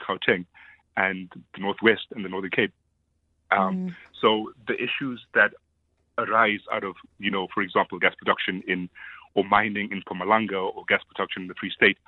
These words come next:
Speaker 1: are going to impact the entire country and our neighbors and the entire world. So, yeah, there will be more public hearings.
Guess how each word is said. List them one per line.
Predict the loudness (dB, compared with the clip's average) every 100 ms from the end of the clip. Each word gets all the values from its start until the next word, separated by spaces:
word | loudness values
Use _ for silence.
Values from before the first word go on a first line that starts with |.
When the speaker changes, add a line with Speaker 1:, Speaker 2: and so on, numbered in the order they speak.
| -20 -12 -2
Speaker 1:
are | 2
going | 2
to | 2 -4
impact | -4 0 0 _ -16 -8
the | -6
entire | 2 2 2
country | 0 -2 -4 -4 -6 _ _
and | -2 -2
our | -4
neighbors | -4 -6 -10 -12 -16 -20 -12 -4
and | -2
the | -2
entire | -2 -2 -2
world. | -2 -4 -6 -12 -16 -18 -20 -2
So, | 4 6 4 -2 -8 -20 -20 _ _ _ _ _
yeah, | 6 6 6 -4 -12 -2
there | 2
will | 4 2
be | 0
more | 2 2
public | 2 0 0
hearings. | 2 4 2